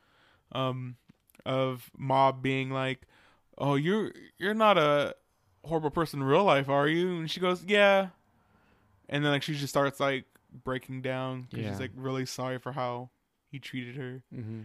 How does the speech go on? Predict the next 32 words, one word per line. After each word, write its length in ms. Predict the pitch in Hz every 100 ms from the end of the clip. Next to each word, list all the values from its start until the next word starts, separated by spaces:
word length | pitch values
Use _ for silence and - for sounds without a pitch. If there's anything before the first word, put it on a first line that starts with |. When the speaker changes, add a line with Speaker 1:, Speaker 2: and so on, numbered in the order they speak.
| -
Speaker 1:
And 100 | 156
that 120 | 170
whole 280 | - 196 180
episode, 640 | 160 170 - 143 127 127 _ _ _ _ _ _ _ _ _ _ _ _ _ _ _
perfect. 520 | - 156 143 - 117 -
I 80 |
love 280 | 135 139 139
it. 220 | 135 -
The, 200 | 143 147 139 _ _ _ _
the 140 | 156 -
art 240 | 151 160
direction 640 | 165 160 160 - 170 170 165 _ _ _ _ _
is, 160 | 139 143
like, 220 | 135 139
the 80 | 135
highest 560 | - 143 139 143 - _ _
in 180 | - 139
the 80 | 131
series. 640 | 143 143 151 156 151 -
Speaker 2:
Yeah, 260 | 123 120 98
for 180 | - 113
sure. 420 | - 117 107 101 -
Speaker 1:
Even 240 | 185 190
though 120 | 190
there's 180 | 185 170
no 280 | 185 180 160 -
color, 500 | - 196 214 247 262 _ _
really 280 | - 202 214
color 260 | 208 214 220
in 80 |
that 120 | 226 226
episode, 440 | 220 240 240 247